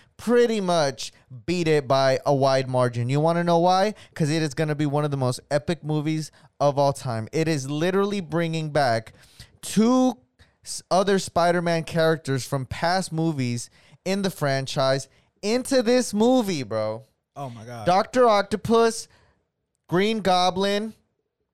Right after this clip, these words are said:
Speaker 1: Sandman, Jamie Foxx as Electro. They're all from different movie franchises, but they're coming back and joining up,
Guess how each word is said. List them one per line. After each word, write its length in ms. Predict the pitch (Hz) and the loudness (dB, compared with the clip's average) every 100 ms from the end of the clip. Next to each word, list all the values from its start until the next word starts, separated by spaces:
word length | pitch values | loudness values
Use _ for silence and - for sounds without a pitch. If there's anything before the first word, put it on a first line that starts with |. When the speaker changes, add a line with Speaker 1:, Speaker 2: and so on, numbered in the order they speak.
| _ _ - | _ _ -14
Speaker 1:
Sandman, 1000 | - 180 180 190 185 190 196 202 220 220 _ _ _ _ _ | -6 0 0 0 0 0 0 0 -2 -6 _ _ _ _ _
Jamie 360 | 123 185 214 226 | -2 -2 0 0
Foxx 360 | 226 196 190 | 0 0 0
as 160 | 208 175 | -2 -2
Electro. 720 | 185 175 160 - 170 160 165 - _ | -2 0 -2 -2 2 2 2 -4 _
They're 180 | 151 160 | -2 0
all 300 | 160 208 240 | 2 2 2
from 240 | 233 214 160 | 0 -2 -2
different 540 | 120 196 208 233 220 151 | 0 0 0 -2 -4 0
movie 380 | 165 190 196 | 0 2 0
franchises, 800 | 185 - 170 175 - 160 151 143 | -4 -2 -2 -2 -2 0 0 -2
but 200 | 123 165 | -2 -2
they're 140 | 165 151 | 0 -2
coming 520 | - - 190 202 190 | -4 -2 0 0 -4
back 400 | 127 160 170 - | -2 0 0 -2
and 180 | 135 143 | -6 -4
joining 520 | 120 147 170 165 160 - | -2 0 0 -2 -6 -4
up, 340 | 135 143 147 | 2 2 2